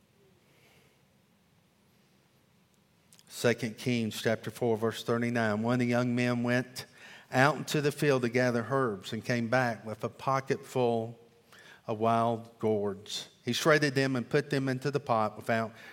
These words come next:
realizing they were poisonous. Some of the stew was served to the men. But after they had eaten a bite or two, they cried out, "Man of God, there's poison in this stew." So they would not eat it.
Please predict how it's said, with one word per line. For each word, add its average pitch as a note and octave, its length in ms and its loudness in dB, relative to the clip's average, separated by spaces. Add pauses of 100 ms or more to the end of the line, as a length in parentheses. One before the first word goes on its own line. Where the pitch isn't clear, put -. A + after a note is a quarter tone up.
(120)
realizing A#2+ 600 4
they B2 120 2
were C3+ 100 0
poisonous. D#3 840 -2 (580)
Some C#3 220 2
of D3+ 80 0
the D3 60 -4
stew C#3+ 320 4
was A#2 440 0 (120)
served B2 520 0
to C#3 100 4
the C3 80 4
men. D3 400 2 (720)
But B2 140 8
after C#3 200 0
they C3+ 200 4
had C3 160 2 (140)
eaten F3 340 0
a D#3 60 2
bite A#2+ 300 4
or A#2+ 100 0
two, A#2 260 0
they A2+ 140 2
cried B2 340 4
out, C#3 280 0
"Man C3 260 6
of D#3 160 0
God, A#2+ 360 4 (280)
there's B2+ 200 2
poison F3+ 640 4
in D#3 220 0
this D3+ 160 0
stew." F3+ 420 0 (1300)
So - 180 2
they B2+ 160 6
would C#3 160 6
not D#3+ 340 6
eat F3+ 280 4
it. C#3 120 2